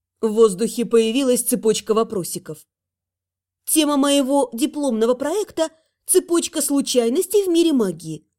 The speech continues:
Какое воздействие случайности имеют на мир? Всё происходящее в мире магии взаимосвязано и может иметь различные варианты развития событий,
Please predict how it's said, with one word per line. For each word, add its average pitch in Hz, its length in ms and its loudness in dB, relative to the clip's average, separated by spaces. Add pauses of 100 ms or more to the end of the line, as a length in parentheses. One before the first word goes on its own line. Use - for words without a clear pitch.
(640)
Какое 381 460 0
воздействие 302 640 0
случайности 320 880 -2 (160)
имеют 302 420 2
на 311 160 -2
мир? 214 300 -6 (1080)
Всё 277 220 -2
происходящее 262 840 0
в 240 60 0
мире 254 260 2
магии 247 520 -4 (180)
взаимосвязано 220 1000 0 (260)
и 220 120 2
может 220 360 0
иметь 254 260 0
различные 220 560 -2
варианты 214 440 2
развития 214 460 0
событий, 208 640 -4